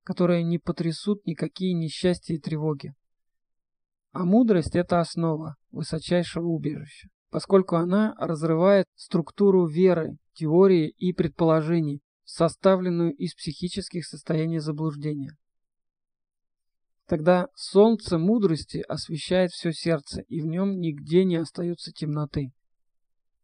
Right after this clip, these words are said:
Таким образом, Дхамма есть убежище для каждого человека, независимо от того,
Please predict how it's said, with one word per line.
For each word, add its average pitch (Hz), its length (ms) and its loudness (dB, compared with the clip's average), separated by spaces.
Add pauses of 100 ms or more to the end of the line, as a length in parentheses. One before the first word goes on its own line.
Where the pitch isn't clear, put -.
(200)
Таким 185 300 2
образом, 185 460 2
Дхамма 170 380 0
есть 151 320 -6
убежище 165 540 -2
для 156 180 -6
каждого 160 460 -2
человека, 160 560 -8
независимо 165 720 -6
от 143 100 -16
того, 156 320 2